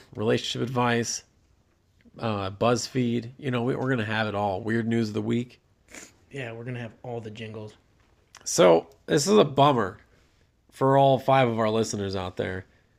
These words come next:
Speaker 1: <laughs> Where's the
Speaker 2: Yeah, check it out,
Speaker 1: relationship
Speaker 2: Mom.
Speaker 1: advice? Relationship advice is privated right now. It's been privated for a few days now. This was a huge backbone of our business.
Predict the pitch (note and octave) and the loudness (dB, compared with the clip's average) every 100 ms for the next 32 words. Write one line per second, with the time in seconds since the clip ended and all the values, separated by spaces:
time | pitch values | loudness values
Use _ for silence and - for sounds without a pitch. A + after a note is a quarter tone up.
0 | _ _ _ - - - - - - _ | _ _ _ -12 -10 -14 -16 -20 -20 _
1 | _ _ _ _ _ _ - D3+ C3+ D#3+ | _ _ _ _ _ _ -10 -2 2 4
2 | D#3 B2 C#3+ D#3+ C#3+ B2 B2 B2+ C3 C#3+ | 2 -2 2 6 6 4 2 4 6 6
3 | D3 C3+ A#2 B2+ A#2+ F#2+ G2+ - _ _ | 6 4 4 2 0 0 -4 -10 _ _
4 | - B2 C3+ D#3+ - E3 E3 B2 C3 C3 | -4 2 4 4 2 0 0 2 2 2
5 | B2 G#2+ - C3+ C#3+ A2+ G2+ G2 F#2+ G2 | 0 -6 0 2 4 2 0 -4 -4 -6
6 | F#2+ G#2 _ _ _ - C#3+ E3+ C3+ C3 | -6 -10 _ _ _ 2 2 2 2 2
7 | A#2+ A#2+ A2+ - A#2 C3 C3 B2 C#3 G#2+ | 4 2 0 -4 -4 0 2 4 2 2
8 | G2 F2+ - _ _ _ _ _ _ _ | -4 -6 -10 _ _ _ _ _ _ _
9 | C3 B2+ C#3+ C#3 A#2+ D3 C3 A2 A2+ B2+ | -2 0 2 2 4 2 2 0 2 2
10 | C3 A#2 G#2+ G#2+ G2+ G2 G2+ A#2+ G#2+ F2+ | 2 -2 -2 -2 -4 -4 -2 0 -2 -6
11 | - - | -8 -12